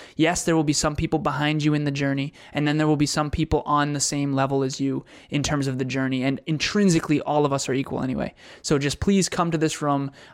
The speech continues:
understand that it's going to change your life.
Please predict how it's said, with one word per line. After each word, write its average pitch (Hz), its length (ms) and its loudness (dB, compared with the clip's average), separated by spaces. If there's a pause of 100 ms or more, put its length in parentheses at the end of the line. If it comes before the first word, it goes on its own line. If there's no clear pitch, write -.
(100)
understand 165 640 2
that 143 80 4
it's 139 160 -4
going 143 320 0
to 143 80 -6
change 139 340 -4
your 135 80 -4
life. 131 420 -4